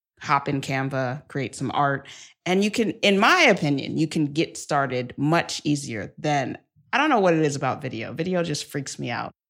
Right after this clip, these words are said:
I'm dating YouTube, but we are not committed. And <laughs>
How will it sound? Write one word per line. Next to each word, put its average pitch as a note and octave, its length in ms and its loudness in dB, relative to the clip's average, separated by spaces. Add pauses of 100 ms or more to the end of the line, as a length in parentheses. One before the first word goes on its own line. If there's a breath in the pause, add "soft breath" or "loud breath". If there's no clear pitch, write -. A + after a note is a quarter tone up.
(520)
I'm D3+ 280 2
dating G3 420 6
YouTube, G#3+ 500 4
but E3+ 140 2
we D3+ 180 2
are C#3+ 80 2
not D3+ 300 4
committed. F#3 580 2 (540)
And D#3 500 4
<laughs> - 540 8